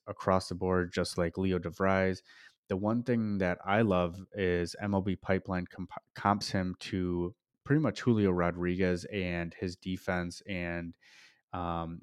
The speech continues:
I think the biggest thing that Paulino gets raved about is his work ethic and the fact that he can already speak English and the culture shock that there is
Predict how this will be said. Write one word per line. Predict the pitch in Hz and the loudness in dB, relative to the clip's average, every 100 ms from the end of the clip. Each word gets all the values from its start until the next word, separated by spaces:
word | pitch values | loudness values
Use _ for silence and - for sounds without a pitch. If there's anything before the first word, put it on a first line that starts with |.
| - | -12
I | 90 | -6
think | 113 120 | -4 -2
the | - | -4
biggest | - 90 98 95 - | -4 -4 -2 -4 -6
thing | - 92 90 90 | -4 -4 -4 -4
that | 85 - | -6 -6
Paulino | - 87 90 92 | -6 -4 -4 -4
gets | 87 85 - | -4 -6 -4
raved | 85 87 92 | -2 -2 -4
about | 87 92 90 | -2 0 -2
is | 87 - | -6 -8
his | 85 - | -10 -4
work | 85 - | -4 0
ethic | 95 - 107 - | 0 2 -2 -2
and | 95 | -6
the | 87 | -4
fact | - 87 - | -2 -4 -2
that | 90 | -4
he | 98 | -4
can | 95 85 | -6 -4
already | 87 87 95 | -2 0 -2
speak | - - 87 | -4 -8 -8
English | 87 85 90 98 101 - | -8 -6 -4 -4 -4 -6
and | 90 87 85 - | -4 -4 -6 -10
the | |
culture | - - 95 - 92 | -12 -6 -6 -4 -6
shock | - 90 85 - | -4 -4 -4 -4
that | 87 82 - | -6 -6 -8
there | 87 85 | -8 -6
is | 98 98 87 | -2 0 0